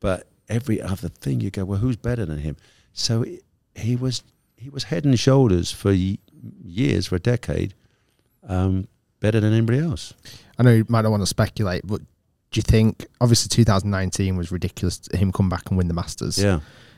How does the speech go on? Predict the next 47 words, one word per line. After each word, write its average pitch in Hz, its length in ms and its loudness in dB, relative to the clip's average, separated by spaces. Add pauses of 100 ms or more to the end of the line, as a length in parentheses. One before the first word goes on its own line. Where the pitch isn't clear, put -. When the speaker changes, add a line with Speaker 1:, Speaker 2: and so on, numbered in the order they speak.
(140)
Speaker 2:
Obviously 104 300 4
he's 95 160 0
had 92 120 -2
a 92 120 0 (420)
huge 104 340 6
car 92 220 0
crash - 560 -6
Speaker 1:
Yeah. 95 220 0 (120)
Speaker 2:
in, 101 280 0
since - 400 0
that. - 180 -6 (680)
Do 123 140 4
you 127 180 6
think 113 360 4
it's 101 140 -2
ever 95 180 2
possible 92 460 0
for - 160 -2
him 92 120 -2
to, - 140 -6
have 107 140 -2
you 110 60 6
seen 113 180 6
any 107 260 2
glimpses? 107 380 0
Speaker 1:
Well, 127 640 6
I, - 20 2
he 95 60 -2
Speaker 2:
I 92 100 -4
know 113 80 2
Speaker 1:
wouldn't 135 160 10
Speaker 2:
you 127 60 10
spoke 120 280 6
to 127 120 4
him 113 80 6
in 104 80 4
the 131 160 8
Speaker 1:
we, 117 80 12
Speaker 2:
booth 117 180 10
Speaker 1:
we, - 20 0 (100)
Speaker 2:
recently. 113 200 10
Speaker 1:
yes, - 180 6
yeah, 135 120 8
we 123 120 6
were 117 120 8
with 127 180 6
him. 107 80 4